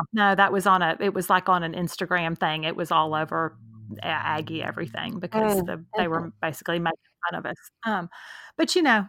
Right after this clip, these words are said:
Speaker 1: it's okay. It's, it's all gonna be okay. It's, it's a, it's a rebuilding year, and, you know, it just, it is what it is. So, um, and really, I'll be at a soccer game anyway, so I won't even be able to watch the game.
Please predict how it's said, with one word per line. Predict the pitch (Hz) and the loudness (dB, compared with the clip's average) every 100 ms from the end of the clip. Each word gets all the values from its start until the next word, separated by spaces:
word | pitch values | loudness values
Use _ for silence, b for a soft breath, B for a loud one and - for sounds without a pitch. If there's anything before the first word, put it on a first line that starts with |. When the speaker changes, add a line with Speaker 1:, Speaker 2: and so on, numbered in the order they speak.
| - | -2
Speaker 1:
it's | 269 294 | 0 0
okay. | - 214 147 - | 2 2 2 -2
It's, | 202 - | -4 -2
it's | - - | -4 2
all | 190 196 | 2 2
gonna | 208 208 | 0 0
be | 208 | 2
okay. | 196 196 185 175 170 | 0 0 0 0 -2
It's, | - - - _ | -6 -8 -16 _
it's | 196 - | -4 -2
a, | 180 - - | -4 -6 -6
it's | 202 - | -4 -2
a | |
rebuilding | 226 240 190 208 196 196 | 0 0 2 0 2 -2
year, | 180 185 175 175 _ | 0 0 0 -2 _
and, | - 180 | -4 -2
you | 185 190 | 2 2
know, | 160 156 - | 2 -4 -2
it | 196 202 | -2 0
just, | 190 - | -4 -2
it | 175 | -2
is | 170 160 - | -2 -4 -6
what | 156 | -8
it | 156 | -8
is. | 160 - | -12 -12
So, | - 214 185 170 - _ - | -8 -4 -4 -4 -12 _ -12
um, | 190 165 156 - _ - | -10 -10 -12 -16 _ 0
and | 220 | 4
really, | 247 240 | 4 4
I'll | 196 202 | 4 4
be | 208 | 4
at | 180 | 2
a | |
soccer | 160 180 175 185 | 2 0 2 0
game | 180 175 | -2 -4
anyway, | 175 185 190 190 | -4 -2 0 0
so | 190 190 | 0 -2
I | 180 196 | 0 0
won't | 185 - | 0 -4
even | 180 175 | -6 -6
be | 170 | -6
able | 156 156 160 | -6 -6 -10
to | - | -12
watch | 160 139 - | -10 -8 -8
the | - | -14
game. | - 131 - | -12 -12 -12